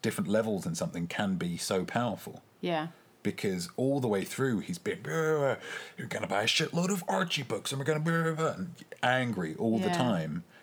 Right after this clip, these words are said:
Speaker 1: And then there's just this little bit on the step where he's
Speaker 2: Yeah.
Speaker 1: just really kind of quiet and thinking about it, and he's kind of sad that his friend's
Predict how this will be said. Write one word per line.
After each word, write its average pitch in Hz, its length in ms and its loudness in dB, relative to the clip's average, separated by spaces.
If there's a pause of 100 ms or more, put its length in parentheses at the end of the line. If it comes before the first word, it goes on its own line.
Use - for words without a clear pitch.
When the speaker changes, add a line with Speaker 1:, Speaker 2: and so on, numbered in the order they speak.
(140)
Speaker 1:
And 107 140 0
then 107 120 2
there's 107 160 2
just - 200 -4
this 107 160 -4
little 117 260 2
bit 120 160 -2
on - 120 0
the 104 60 0
step - 440 -2
where - 100 -4
he's 185 120 -2
Speaker 2:
Yeah. 180 80 0
Speaker 1:
just 185 120 -2
really 110 320 0
kind 107 240 -4
of 98 160 -6
quiet 104 600 0 (440)
and 92 200 -4
thinking 107 280 -2
about 98 300 0
it, 98 80 -2
and 107 80 -4
he's 101 140 -6
kind 107 180 -4
of 107 80 -4
sad 101 540 0
that - 140 -8
his 107 120 -10
friend's 95 500 -2